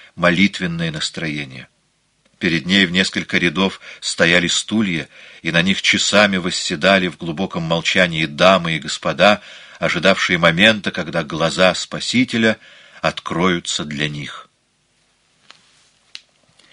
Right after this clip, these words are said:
Посетил с кем-то из наших домашних и я раза три эту выставку. Мне не нравилась картина.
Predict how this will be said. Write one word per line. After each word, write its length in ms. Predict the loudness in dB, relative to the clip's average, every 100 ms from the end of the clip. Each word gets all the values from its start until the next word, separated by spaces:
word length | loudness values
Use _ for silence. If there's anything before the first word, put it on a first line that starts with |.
| _ -20 _ -20 -4
Посетил 440 | 0 2 4 4
с 100 | 4
кем-то 460 | 4 2 4 4 4
из 220 | 2 0
наших 380 | 2 4 2 2
домашних 580 | 2 4 4 0 -6 -2
и 60 | 0
я 500 | 2 4 4 4 -2
раза 460 | -4 2 2 2 -6
три 340 | -6 -4 -4
эту 260 | -6 -8 -8
выставку. 600 | -8 -8 -10 -14 -18 -20 _ _ _ _ _
Мне 480 | -4 2 6 6 6 0
не 140 | -4 0
нравилась 560 | 4 6 4 0 -8
картина. 540 | -6 -8 -8 -10 -10